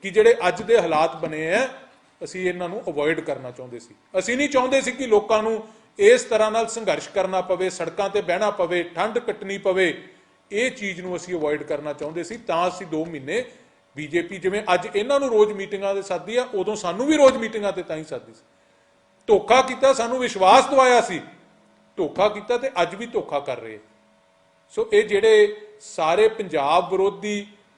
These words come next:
ਕਿਸਾਨ ਵਿਰੋਧੀ ਤਾਕਤਾਂ, ਕਿਸਾਨ ਵਿਰੋਧੀ, ਵਿਰੋਧੀ ਪਾਰਟੀਆਂ ਇਕੱਠੀਆਂ ਹੋਈਆਂ, ਮੈਂ ਇਹਨਾਂ ਨੂੰ ਚੇਤਾਵਨੀ ਦਿੰਦਾ ਕਿ ਲੋਕਾਂ ਨੂੰ ਗੁੰਮਰਾਹ ਕਰਨ ਦੀ ਕੋਸ਼ਿਸ਼ ਨਾ ਕਰੋ।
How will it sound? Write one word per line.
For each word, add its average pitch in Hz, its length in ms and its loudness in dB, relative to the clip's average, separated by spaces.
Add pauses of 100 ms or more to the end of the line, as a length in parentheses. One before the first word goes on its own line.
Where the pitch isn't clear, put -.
(240)
ਕਿਸਾਨ 190 500 2
ਵਿਰੋਧੀ 220 380 4
ਤਾਕਤਾਂ, 190 560 -2
ਕਿਸਾਨ 180 360 -4
ਵਿਰੋਧੀ, 196 380 -8
ਵਿਰੋਧੀ 185 420 -2
ਪਾਰਟੀਆਂ 180 480 -2
ਇਕੱਠੀਆਂ 185 360 -8
ਹੋਈਆਂ, 175 280 -6
ਮੈਂ 262 220 -8
ਇਹਨਾਂ 220 220 -6
ਨੂੰ 220 100 -6
ਚੇਤਾਵਨੀ 156 480 -4
ਦਿੰਦਾ 123 280 -12 (1000)
ਕਿ 180 100 -10
ਲੋਕਾਂ 175 340 0
ਨੂੰ 208 100 -4
ਗੁੰਮਰਾਹ 175 380 2
ਕਰਨ 185 260 -2
ਦੀ 180 80 -10
ਕੋਸ਼ਿਸ਼ 151 400 -10
ਨਾ 135 140 -6
ਕਰੋ। 185 520 2